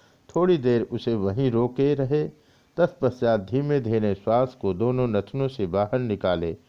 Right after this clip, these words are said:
और पेट को भरसक दोनों हाथों से दबाकर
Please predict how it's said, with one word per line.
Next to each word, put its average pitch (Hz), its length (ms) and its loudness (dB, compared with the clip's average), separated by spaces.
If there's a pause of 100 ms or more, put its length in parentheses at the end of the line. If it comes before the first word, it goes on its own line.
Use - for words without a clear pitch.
(360)
और 123 200 2
पेट 156 380 0
को 123 200 -2
भरसक 127 540 -2 (760)
दोनों 151 380 2
हाथों 123 360 -2
से 120 180 -2
दबाकर 104 640 0